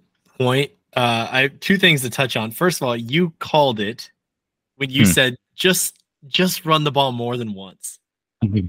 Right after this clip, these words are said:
Speaker 1: in a
Speaker 2: Yeah.
Speaker 1: row."
Speaker 2: Just
Speaker 1: And we
Speaker 2: try it a couple
Speaker 1: did.
Speaker 2: times.
Speaker 1: And guess
Speaker 2: Yep.
Speaker 1: what? It, it actually worked a little bit.
Speaker 2: Yep.
Speaker 1: Shocker, we had our best run game of the,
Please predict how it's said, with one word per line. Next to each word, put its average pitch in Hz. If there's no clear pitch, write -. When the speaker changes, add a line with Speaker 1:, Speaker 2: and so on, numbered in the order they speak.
Speaker 1:
in 131
a 131
Speaker 2:
Yeah. 117
Speaker 1:
row." -
Speaker 2:
Just 131
Speaker 1:
And 135
we -
Speaker 2:
try 120
it 170
a 220
couple 120
Speaker 1:
did. -
Speaker 2:
times. 82
Speaker 1:
And 214
guess 240
Speaker 2:
Yep. 233
Speaker 1:
what? 240
It, 180
it 190
actually 208
worked 196
a 180
little 104
bit. 92
Speaker 2:
Yep. 185
Speaker 1:
Shocker, 175
we 151
had 147
our 147
best 135
run 143
game 131
of 120
the, 113